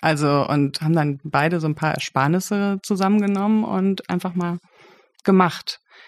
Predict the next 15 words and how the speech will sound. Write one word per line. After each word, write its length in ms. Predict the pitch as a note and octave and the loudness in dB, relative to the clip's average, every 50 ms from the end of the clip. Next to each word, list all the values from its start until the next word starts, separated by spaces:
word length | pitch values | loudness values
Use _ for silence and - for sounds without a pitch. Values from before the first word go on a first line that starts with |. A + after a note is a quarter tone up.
| - - | -16 -8
Genau, 160 | - D#3+ C#3+ | -4 -2 -2
dann 120 | C#3 D3 C#3 | 0 0 2
haben 100 | E3 D#3+ | 2 2
wir 80 | D3+ | 0
so 80 | C#3+ D3+ | 2 2
eine 360 | D3+ D3+ D3 D3 C#3+ C#3+ D3 - _ - - - - - - - - - - - - - - - - - _ | 2 2 2 0 0 -2 -4 -8 _ -20 -20 -20 -20 -20 -18 -18 -18 -18 -18 -20 -20 -20 -20 -20 -20 -20 _
Kreidepaste 760 | - - E3+ E3+ G3 G3 G#3 - - - G#3 G3+ - - - - | -4 0 4 4 4 4 4 2 0 -2 -2 0 0 0 0 2
entwickelt, 520 | G#3 G3+ G3 G#3+ A3 - A3+ A3+ A3 - | 2 2 2 2 2 2 2 2 2 2
die 100 | G3 F3+ | 2 2
wir 140 | E3+ F3 E3+ | 4 4 4
jetzt 220 | E3+ E3 - - - | 4 2 0 -2 -2
per 120 | E3 E3 | -2 0
Siebdruck 640 | D#3 E3 F#3 F#3+ - - - - F3+ F3 F3 - D3+ | 2 2 2 0 -2 -4 -2 0 0 0 0 0 0
halt, 280 | D#3+ D3+ D3+ C#3+ - - | 2 2 2 0 -2 -2
ähm, 500 | - D#3 C#3 C3+ C3+ C3+ C3+ C#3 B2+ B2+ | 0 0 2 2 2 2 0 0 -2 -6